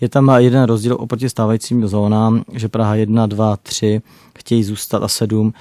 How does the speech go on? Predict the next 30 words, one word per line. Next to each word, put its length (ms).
jako 320
jedna 680
zóna, 560
a 100
třeba 200
Praha 220
čtyři 380
a 100
šest 400
je 80
tak 140
velká, 340
je 60
to 140
velikost 300
Hradce 300
Králové 600
nebo 220
Pardubic 520
a 60
podobně, 420
počtem 280
obyvatel 340
ještě 220
více 280
dokonce, 380
že 80
Praha 200
čtyři 280
je 180